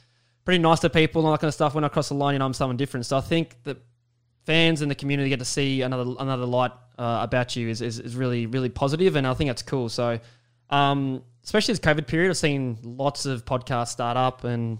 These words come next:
um, even just, like, non-A F L players doing a lot of podcasts, asking us to go on them. Um, I don't know what your D Ms look like, but I'm getting probably ten a week asking to go on their podcast and give them a shout out and stuff. So,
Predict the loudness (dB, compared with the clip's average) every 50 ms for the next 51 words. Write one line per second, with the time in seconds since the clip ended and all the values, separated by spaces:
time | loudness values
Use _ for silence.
0 | -8 -8 -6 -2 -2 0 0 0 -2 -2 -4 -4 -4 -2 -2 0 0 0 -2 -2
1 | -4 -4 -2 0 0 0 0 -2 -2 0 2 2 2 2 2 0 0 0 0 -2
2 | -4 -2 -2 0 0 2 0 0 -2 -2 -2 -2 0 0 0 -2 -2 -2 -2 -2
3 | -2 0 -2 -2 -2 0 0 -2 0 0 -2 -2 -4 -4 -4 -4 -2 0 0 2
4 | 2 2 2 2 2 2 2 0 -2 -4 -6 _ -6 -4 -2 -2 -2 -2 -2 0
5 | 0 0 0 0 0 0 0 0 -2 -2 -2 -2 -4 -4 -2 0 2 2 2 2
6 | 0 0 0 0 -4 -10 -20 _ _ _ _ _ _ _ -4 -2 0 0 2 2
7 | 2 2 2 2 0 -4 -10 _ _ _ 0 2 2 2 4 4 2 4 4 4
8 | 2 2 0 -2 -4 -4 -4 -2 0 0 2 2 2 0 0 0 -2 -2 0 0
9 | 2 4 4 4 2 0 -4 -4 -4 -4 -4 -2 -2 -2 0 2 2 2 2 0
10 | 0 0 -2 -2 -2 -2 -4 -2 -2 -2 -4